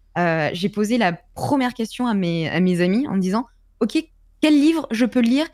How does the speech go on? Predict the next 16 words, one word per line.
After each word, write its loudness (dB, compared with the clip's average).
qui 0
m'explique -2
le 4
début ? » 0
Voilà, 2
moi, 0
je 0
voulais 0
le 2
premier 0
livre 0
qui -4
m'explique -4
la -2
cosmogonie, 0
la, 2